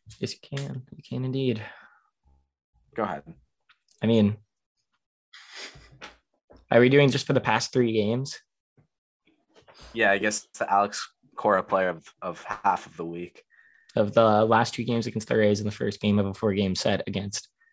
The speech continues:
Speaker 1: the Yankees. Somebody can acronize, acronymnize that for us.
Speaker 2: How, how is it? The Alex Cora Impact Player of the first three
Speaker 1: Of,
Speaker 2: ga-, or
Speaker 1: of the last
Speaker 2: of the
Speaker 1: two
Speaker 2: last
Speaker 1: games
Speaker 2: two
Speaker 1: against the
Speaker 2: games.
Speaker 1: Rays <laughs> in the first
Speaker 2: And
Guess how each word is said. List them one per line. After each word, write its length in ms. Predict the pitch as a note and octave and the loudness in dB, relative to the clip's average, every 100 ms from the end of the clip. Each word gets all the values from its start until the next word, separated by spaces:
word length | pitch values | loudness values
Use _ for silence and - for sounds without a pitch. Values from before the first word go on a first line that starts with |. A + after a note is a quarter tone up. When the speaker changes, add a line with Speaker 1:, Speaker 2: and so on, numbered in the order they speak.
| _ _ _ _ | _ _ _ _
Speaker 1:
the 80 | G#2+ | 0
Yankees. 460 | F#2 - - - | 0 -2 -6 -6
Somebody 500 | - - - A#2+ A2+ | -10 -4 0 2 2
can 220 | G#2+ - | -2 -6
acronize, 840 | - G#2 G#2+ G2+ F#2+ G2 A2 - - A2 | -2 -2 0 -2 0 -2 -2 -6 -6 -4
acronymnize 720 | G#2+ A2+ G2+ G2 F2+ F2 G2 | -2 0 0 0 -2 -4 -6
that 280 | - F2+ - - | -4 -4 -6 -12
for 160 | - - | -6 -2
us. 240 | G2+ - - _ - - - - _ _ _ _ _ | -2 -2 -10 _ -20 -20 -20 -20 _ _ _ _ _
Speaker 2:
How, 240 | _ A2+ G2 | _ 2 4
how 180 | G#2+ A#2 | 2 2
is 140 | A2+ | 0
it? 100 | - | -6
The 140 | - G2 | -2 2
Alex 240 | G#2 G#2+ | 2 2
Cora 380 | - A#2 G#2+ G#2 | -2 0 2 0
Impact 460 | G2+ G2+ G#2+ G2 - | -4 -6 -4 -4 -6
Player 260 | - F#2+ | -4 -2
of 280 | F#2 G2 F2+ | -2 -4 -4
the 100 | F#2+ | -12
first 460 | F2 F#2+ G2 - - _ - | -10 -6 -4 -6 -10 _ -16
three 200 | - G2 | -2 -2
Speaker 1:
Of, 120 | G#2 | 0
Speaker 2:
ga-, 160 | G2+ - | -8 -4
or 140 | A2+ G#2+ | 2 2
Speaker 1:
of 100 | A#2 | 4
the 100 | A#2+ | 4
last 260 | A2 A2+ B2 | 6 6 6
Speaker 2:
of 80 | A#2 | 6
the 60 | |
Speaker 1:
two 40 | A#2 | 6
Speaker 2:
last 120 | B2+ | 6
Speaker 1:
games 240 | A#2+ A#2 | 6 6
Speaker 2:
two 60 | A2+ | 4
Speaker 1:
against 260 | A#2 A2 G#2+ | 4 4 4
the 80 | |
Speaker 2:
games. 100 | G#2+ | 4
Speaker 1:
Rays 440 | G#2+ G#2 G#2 G#2 - - | 6 6 4 2 -4 -8
<laughs> 180 | - - | -12 -4
in 60 | B2 | -2
the 80 | G2+ | -2
first 380 | - A2+ A#2 A2+ | 0 0 0 -2
Speaker 2:
And 120 | G#2 | -4